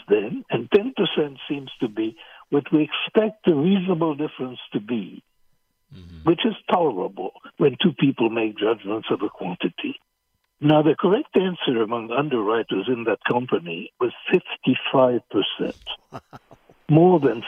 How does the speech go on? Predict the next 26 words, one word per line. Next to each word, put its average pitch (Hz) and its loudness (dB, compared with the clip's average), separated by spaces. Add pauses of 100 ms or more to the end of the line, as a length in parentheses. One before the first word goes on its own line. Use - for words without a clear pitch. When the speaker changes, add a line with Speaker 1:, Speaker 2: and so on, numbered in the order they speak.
Speaker 1:
five 127 2 (140)
times 110 0
as 98 0
much 101 0 (100)
as 90 -2
expected. - -4 (1040)
That's - 4 (180)
the 196 -2 (100)
phenomenon. 90 -4 (540)
So 117 4
we 175 6
expect 196 -2
disagreement 127 -4
where 104 0
judgment 101 -4
is 95 -4
involved. 123 -2 (180)
We 120 -2
just 160 0
don't 123 0
expect - -2 (300)
that 113 4 (120)
much 101 0 (140)
disagreement. - -4 (600)
And 123 4 (560)
this 196 4